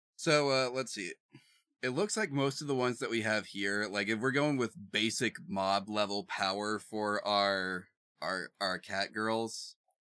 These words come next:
most of these, with the exception of Giant Plant Beast, which honestly sounds more like a, a boss, as well as Corrupted Dragon, most of these have three H P,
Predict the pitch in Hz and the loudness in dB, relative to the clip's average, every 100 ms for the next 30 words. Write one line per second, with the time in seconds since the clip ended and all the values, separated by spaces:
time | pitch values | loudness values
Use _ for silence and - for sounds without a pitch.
0 | _ 127 131 175 202 156 131 117 104 107 | _ -2 2 2 2 -4 -4 -2 -4 -6
1 | 101 123 110 - 135 - 120 98 90 110 | -4 -2 -2 -2 -4 0 -2 -2 -2 0
2 | 135 147 - - 131 131 - 80 - - | 2 2 -2 -4 -2 -2 -6 -10 -10 -12
3 | 98 - 110 131 139 131 113 - 113 107 | -12 -6 -2 -2 -4 -6 -6 -2 -2 -4
4 | 110 113 113 107 104 98 95 92 90 - | -4 -4 -2 -4 -2 0 0 -2 -6 -12
5 | _ _ _ 98 101 104 90 90 - 110 | _ _ _ -6 0 2 0 -4 -6 -6
6 | 110 117 117 - 113 107 - 98 85 85 | -2 -2 -2 -4 -2 -2 -2 -10 -8 -6
7 | 82 90 120 123 - _ _ 107 127 175 | -6 -6 -6 -8 -14 _ _ -4 -2 -2
8 | - 151 123 117 117 107 101 92 _ _ | -4 -4 -4 0 2 2 2 -4 _ _
9 | - 131 139 135 143 98 95 - - 92 | -6 0 4 4 2 -2 -4 -8 -12 -10
10 | 85 82 92 | -8 -6 -8